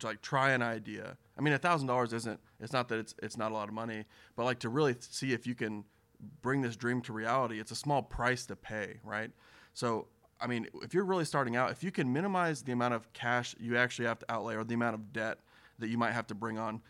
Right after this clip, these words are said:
don't focus on, in the beginning, I think, raising money, getting money from a bank.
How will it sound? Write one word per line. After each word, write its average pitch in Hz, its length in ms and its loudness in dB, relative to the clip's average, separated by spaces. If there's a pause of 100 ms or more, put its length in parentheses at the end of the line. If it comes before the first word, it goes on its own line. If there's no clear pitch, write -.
(120)
don't 165 240 6
focus 151 360 -2
on, 120 320 2
in 120 100 0
the 120 60 2
beginning, 113 560 -2
I 110 140 -2
think, 110 200 -4
raising 113 360 0
money, 113 400 0 (320)
getting 123 200 2
money 117 200 4
from 113 180 -2
a 107 60 -2
bank. 110 400 -2